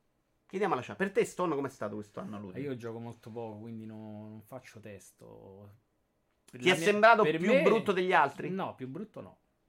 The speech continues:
Speaker 2: Secondo me di roba ne è uscita. Dipende dal tuo
Speaker 1: Anche
Speaker 2: pa-,
Speaker 1: Deathloop, cioè, Deathloop lo metto
Speaker 2: dipende
Speaker 1: nei
Speaker 2: dal
Speaker 1: giochi
Speaker 2: tuo
Speaker 1: belli,
Speaker 2: palato.
Speaker 1: ma per carità.
Speaker 2: Death-, è una bella idea.
Speaker 1: Deathloop, Bose e Fury, cioè, tutta roba che ci sta, secondo me,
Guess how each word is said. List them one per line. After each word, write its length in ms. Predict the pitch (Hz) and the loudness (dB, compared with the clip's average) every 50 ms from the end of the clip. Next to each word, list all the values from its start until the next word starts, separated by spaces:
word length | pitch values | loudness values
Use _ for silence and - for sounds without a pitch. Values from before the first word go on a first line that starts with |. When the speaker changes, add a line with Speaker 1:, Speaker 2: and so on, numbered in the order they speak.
| _ _ | _ _
Speaker 2:
Secondo 220 | _ - 113 107 117 | _ -18 -16 -14 -12
me 60 | 135 | -12
di 100 | 131 117 | -10 -10
roba 260 | 113 120 123 117 107 | -10 -10 -10 -10 -10
ne 60 | 104 | -10
è 40 | 104 | -10
uscita. 800 | 104 101 - - 110 107 98 95 95 92 92 92 92 92 95 95 | -12 -12 -14 -14 -14 -14 -14 -14 -14 -14 -14 -14 -14 -14 -16 -16
Dipende 460 | 98 107 110 113 123 120 139 147 143 | -16 -18 -14 -10 -8 -6 -6 -4 -4
dal 120 | 127 117 110 | -4 -4 0
tuo 100 | - 143 | 2 2
Speaker 1:
Anche 220 | - - - 151 | 4 4 4 4
Speaker 2:
pa-, 60 | 127 | 4
Speaker 1:
Deathloop, 480 | 127 127 139 143 143 - 131 120 104 - | 6 6 4 4 2 0 -6 -6 -6 -6
cioè, 180 | - - 123 113 | -4 -2 0 0
Deathloop 320 | 131 139 - - 143 131 | 0 -2 -4 -6 -6 -4
lo 100 | 123 113 | -4 -2
metto 80 | 110 117 123 | -2 -2 -2
Speaker 2:
dipende 160 | 135 151 156 | -2 -2 -2
Speaker 1:
nei 80 | 160 - | 0 0
Speaker 2:
dal 100 | - 117 | 0 -2
Speaker 1:
giochi 120 | 113 113 | -2 -2
Speaker 2:
tuo 80 | 104 101 | -2 0
Speaker 1:
belli, 440 | 101 117 127 123 104 - 104 104 104 | 0 2 2 2 2 0 0 -2 -2
Speaker 2:
palato. 60 | 101 98 | -2 -4
Speaker 1:
ma 120 | 107 107 98 104 104 101 101 101 101 | -4 -6 -6 -8 -10 -12 -12 -12 -12
per 20 | |
carità. 340 | 107 110 101 95 - - _ _ _ _ _ _ _ _ _ _ _ _ _ _ _ _ _ | -10 -10 -10 -10 -12 -14 _ _ _ _ _ _ _ _ _ _ _ _ _ _ _ _ _
Speaker 2:
Death-, 360 | - 147 185 - _ _ 120 117 | -14 -12 -12 -14 _ _ -20 -20
è 120 | 110 113 | -18 -16
una 140 | 117 113 110 | -14 -14 -14
bella 220 | 104 104 117 107 107 | -14 -14 -14 -14 -14
idea. 360 | 101 98 113 123 101 82 82 85 92 92 92 92 - _ _ _ _ _ _ _ _ _ _ _ _ _ _ _ _ _ _ _ _ | -14 -14 -14 -14 -14 -16 -18 -20 -20 -20 -20 -20 -20 _ _ _ _ _ _ _ _ _ _ _ _ _ _ _ _ _ _ _ _
Speaker 1:
Deathloop, 420 | - - 466 403 - - - 110 110 | -6 -4 -4 -4 -4 -6 -8 -6 -2
Bose 220 | 120 135 131 135 | -2 -2 -2 -4
e 40 | 120 | -6
Fury, 440 | - - - - 123 147 - 120 107 | -12 -12 -12 -8 -6 -4 -4 -4 -4
cioè, 160 | - 160 143 | -4 -6 -6
tutta 240 | - 202 202 - 440 | -6 -8 -6 -4 -2
roba 260 | 440 - 311 427 453 | -2 -2 -2 -4 -4
che 140 | 415 - - | -6 -6 -8
ci 140 | - - - | -10 -12 -14
sta, 340 | - - - 123 151 117 107 | -14 -10 -8 -8 -6 -6 -8
secondo 380 | 104 101 101 104 101 95 95 | -8 -8 -8 -8 -10 -10 -12
me, 100 | 87 71 | -14 -16